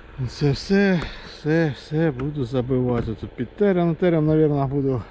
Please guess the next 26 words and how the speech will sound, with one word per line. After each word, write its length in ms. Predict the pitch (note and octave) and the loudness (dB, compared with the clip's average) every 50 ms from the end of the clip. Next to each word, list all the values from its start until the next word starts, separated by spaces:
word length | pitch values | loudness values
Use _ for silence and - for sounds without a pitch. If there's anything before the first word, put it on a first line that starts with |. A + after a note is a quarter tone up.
| - - - - - - | -18 -20 -20 -20 -14 -8
либо 320 | D3+ D3 C3+ C3 C#3 D3 F3+ | -6 -4 -2 0 2 4 4
осінню, 360 | F#3 E3 - - D#3+ C#3+ C#3 | 2 2 0 -4 -4 -2 -2
надо, 220 | D3 D3+ C#3+ C#3+ | -2 -2 -2 -2
щоб 160 | C3 - D3+ C3+ | -2 -4 -4 -4
воно 220 | C#3+ C#3 C#3 C#3+ | -2 -2 -2 -2
висохло. 580 | C#3+ E3 F3 D#3+ - C#3 G#2+ - - B2 A2+ - - - - - - - - - - - - - - - - - - - - - - - - - - - - - - - - - - - - - - - - - - - - | 0 0 0 0 0 -4 -8 -8 -8 -12 -12 -12 -14 -18 -20 -20 -20 -20 -20 -20 -20 -20 -20 -20 -20 -20 -20 -20 -20 -20 -20 -20 -20 -20 -20 -20 -20 -20 -20 -20 -20 -20 -20 -20 -18 -16 -14 -14 -14 -16 -20 -20 -16 -8 -4
Підпалити 600 | C#3+ B2+ - - D3 B2 A2 A#2 B2+ A#2 - A2 | -4 -4 -2 0 0 0 0 0 -2 -2 -2 -2
його, 120 | G#2+ B2 | -2 -2
ну, 60 | C3+ B2+ | -2 -4
коротше, 340 | - A2+ A2 A2 G2 - A#2+ | -4 -2 -2 -2 -2 -4 -4
не 100 | A#2+ A#2 | -4 -4
знаю, 240 | G2 F#2+ G2+ F#2+ F#2+ | -2 -4 -4 -4 -4
щось 200 | - - B2+ A#2 | -4 -4 -4 -2
буду 240 | B2 B2 A#2 B2 A#2+ | -2 0 0 2 2
робити. 380 | B2 A#2 G#2+ A2 G2 G#2+ - - - - - - - - - - - - - - - - - - - - - - - - - - - - - - - - - - - - - - - - - - - - - - - - | 0 0 -2 -4 -6 -6 -8 -12 -14 -14 -16 -16 -16 -18 -18 -18 -18 -18 -18 -18 -18 -18 -18 -18 -20 -18 -18 -18 -18 -18 -18 -18 -18 -18 -18 -18 -14 -8 -6 -4 -2 -2 -2 -2 -4 -4 -4 -6 -6 -6 -8 -8 -10 -12
Все, 500 | - - - - - - - B2 A#2+ A2 G2 - | -14 -14 -14 -14 -12 -10 -6 -4 -4 -4 -4 -4
так, 160 | C3+ A2+ F#2+ - | -4 -4 -4 -4
хотів 260 | - A#2 - E3 D3+ | -8 -6 -4 -4 -4
показати 600 | - - C#3 - - C#3+ C3 - D#3+ D3 - - | -2 -2 -4 -2 -2 -2 0 2 2 2 2 0
вам. 200 | D3+ D3+ C#3+ - - - - - - - - - - - - - - - - - - - - - - - - - - - | 0 0 0 -2 -4 -8 -10 -8 -6 -6 -6 -6 -6 -8 -10 -10 -10 -8 -10 -10 -10 -12 -12 -12 -14 -14 -16 -14 -10 -6
Дивіться, 520 | C#3+ C#3+ C3+ C3 B2+ A#2+ - - B2 A2 G2+ - - - - - | -4 -2 -2 -2 -2 -4 -2 -2 0 0 2 2 0 0 0 0
отакі 340 | D3 C3 C#3 C3+ - - D#3 | -2 0 0 0 2 4 2
от 160 | D3 C3+ C#3 | 2 4 4
я 120 | D3 C#3+ | 2 2
підставочки 680 | - - C#3+ - - F#3 F3+ E3 C3+ A#2 - - - C3 | 2 0 -2 -2 2 2 4 4 4 2 -2 -4 -4 -4
роблю. 380 | A#2+ A#2 G#2+ G#2+ A2 G#2 A2+ | -4 -4 -4 -6 -6 -6 -8